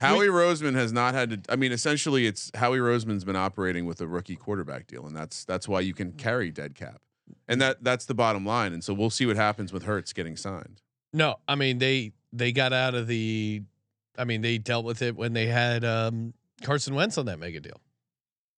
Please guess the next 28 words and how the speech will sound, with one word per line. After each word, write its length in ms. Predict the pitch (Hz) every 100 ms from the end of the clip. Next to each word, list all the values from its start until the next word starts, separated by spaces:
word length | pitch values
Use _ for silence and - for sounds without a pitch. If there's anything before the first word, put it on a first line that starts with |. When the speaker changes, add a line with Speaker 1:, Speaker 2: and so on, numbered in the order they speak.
| -
Speaker 1:
For 100 | 110
how 120 | 113
many 180 | 117 110
years 240 | 104 104
did 100 | 90
they 80 | 85
have 200 | 82 80
Carson 340 | - 82 - 80
Wentz 220 | 80 76
on 80 | 76
the 40 |
mega 260 | 78 78 80
deal? 260 | - 92 _ _ _ - - _ _ _ -
Speaker 2:
Uh, 280 | 120 117 110
two 200 | - 147
or 80 | 127
three. 280 | 127 143 165 _ _ -
Speaker 1:
Really? 300 | 104 123 151 _ _
Speaker 2:
Yeah. 120 | 107 - _ -
Speaker 1:
Mm, 200 | 101 90
all 180 | 104 92
right. 80 | 82 _ _ _ _ _ _ _ _ _ _ _ _ - _ _ - - -
Speaker 2:
Yeah, 120 | 160
he 100 | 120
re-signed 500 | 135 156 - 151 143
in 120 | 131
twenty 260 | 120 135 135
eighteen, 480 | 131 120 117 143